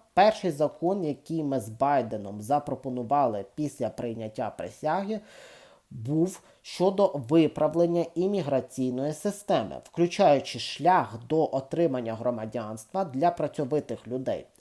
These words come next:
Але цей закон не був прийнятий, а далі було розроблено двопартійну імміграційну угоду вже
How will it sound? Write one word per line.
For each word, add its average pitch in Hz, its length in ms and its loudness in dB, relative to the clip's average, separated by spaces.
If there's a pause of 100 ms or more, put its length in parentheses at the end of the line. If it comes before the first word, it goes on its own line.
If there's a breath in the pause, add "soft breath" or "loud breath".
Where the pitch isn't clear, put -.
Але 139 300 2
цей 147 300 -2
закон 113 640 -6
не 156 180 0
був 127 280 -4
прийнятий, 185 720 -6 (440 loud breath)
а 143 100 0
далі 220 540 2 (640)
було 165 320 4
розроблено 131 720 2
двопартійну 165 760 -2
імміграційну 123 920 -4
угоду 170 580 -2
вже 180 480 -2